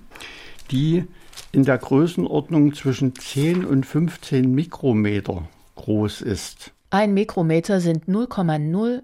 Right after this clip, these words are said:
Speaker 2: null ein Millimeter. Die giftige Alge Prymnesium parvum ist also klein, winzig klein, so klein, dass man sie nur unter Mikroskop sehen kann. Sie besteht aus einer Zelle. Ihre Form erinnert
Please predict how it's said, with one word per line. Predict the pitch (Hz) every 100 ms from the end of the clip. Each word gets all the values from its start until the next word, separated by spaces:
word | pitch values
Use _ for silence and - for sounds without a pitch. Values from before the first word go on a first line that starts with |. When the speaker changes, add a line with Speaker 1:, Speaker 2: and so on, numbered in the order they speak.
| -
Speaker 2:
null | 175 180 185 208 -
ein | 170 170 175 196 -
Millimeter. | 175 170 147 143 139 - 147 160 _ _ _ _ _ - - -
Die | 175
giftige | 262 262 202 165
Alge | - 202 175 170
Prymnesium | - 190 180 180 180 170
parvum | 170 175 170 196 214
ist | 190 - -
also | 160 170 190 - -
klein, | 175 139 135 143 -
winzig | 190 180 156 143 -
klein, | 151 143 175 202
so | 185 190
klein, | 190 180 175 196 185
dass | 180
man | 180 170
sie | 165
nur | 165 190 220 190
unter | 185 190
Mikroskop | 175 170 - 170 - 196 190
sehen | - 143 143
kann. | - 143 160 - - - - -
Sie | - 196
besteht | 196 - 254 -
aus | 185
einer | - 185 208 196
Zelle. | - 160 143 156 170 _ _ _ -
Ihre | 170 156
Form | 147 170 180 233
erinnert | - 170 - 180 175 -